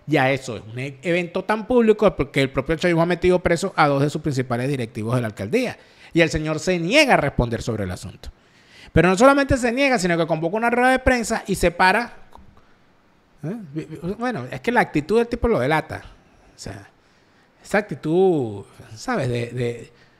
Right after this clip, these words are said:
yo soy impune, yo hago lo que me da la gana y me paro y me voy y ustedes vayan a ver qué carajo hacen. Bueno, esa es una actitud absolutamente chavista. Yo vuelvo y de-, yo vuelvo y repito, yo quisiera saber dónde están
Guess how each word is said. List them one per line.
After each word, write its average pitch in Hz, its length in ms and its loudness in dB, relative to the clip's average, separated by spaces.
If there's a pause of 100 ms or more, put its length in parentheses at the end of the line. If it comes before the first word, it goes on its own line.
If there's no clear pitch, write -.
(260)
yo 135 80 -10
soy 202 160 -2
impune, 214 400 0
yo 185 80 4
hago 196 100 2
lo 208 100 2
que 180 60 -4
me 156 120 -4
da 151 80 0
la 180 100 4
gana 196 200 0
y 196 40 -2
me 170 100 -4
paro 156 220 -2
y 185 40 -6
me 175 100 -6
voy 170 200 0
y 175 60 2
ustedes 160 200 -4
vayan 170 200 0
a 151 60 0
ver 151 120 0
qué 156 80 -6
carajo 156 340 0
hacen. 143 320 -2 (300)
Bueno, 233 320 0 (380)
esa - 180 0
es 202 40 0
una 254 100 0
actitud 202 300 -4
absolutamente 220 440 -2
chavista. 185 380 -4
Yo 220 120 2
vuelvo 311 200 4
y - 20 2
de-, 240 220 0
yo 196 100 -4
vuelvo 240 240 4
y 277 40 0
repito, 170 400 -2 (340)
yo 233 140 4
quisiera 320 440 4
saber 247 600 2 (1200)
dónde 262 720 2
están 131 640 -4